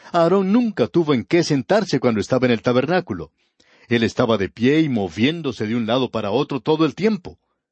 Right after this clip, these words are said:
¿Por qué? Porque tenía que actuar así. Todas esas cosas son nada más que sombras señalando hacia el sacrificio completo. Y cuando Cristo murió, todo eso fue cumplido. Ya no hay necesidad de andar moviéndose de un lado para otro.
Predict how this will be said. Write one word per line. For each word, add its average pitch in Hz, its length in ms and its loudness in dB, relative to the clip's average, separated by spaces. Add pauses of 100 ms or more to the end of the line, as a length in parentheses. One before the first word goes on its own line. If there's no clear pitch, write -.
(260)
¿Por 131 180 -2
qué? 214 260 0 (340)
Porque 156 280 -2
tenía 127 280 0
que 160 100 -2
actuar 156 280 0
así. 202 360 -2 (640)
Todas 131 360 0
esas 120 260 -2
cosas 139 360 -2
son 127 180 0
nada 123 200 0
más 127 220 0
que 117 160 -2
sombras 156 680 0 (140)
señalando 139 580 0
hacia 139 180 -2
el 123 60 -2
sacrificio 120 640 -2
completo. 117 600 -4 (600)
Y 135 100 0
cuando 160 260 2
Cristo 226 400 0
murió, 113 480 0 (360)
todo 180 320 2
eso 226 260 0
fue 131 140 0
cumplido. 101 520 -4 (580)
Ya 196 180 -2
no 180 120 0
hay 180 60 2
necesidad 135 580 0
de 127 100 0
andar 113 260 -2
moviéndose 123 640 -2
de 107 80 0
un 127 100 2
lado 127 240 0
para 95 160 -4
otro. 98 400 -4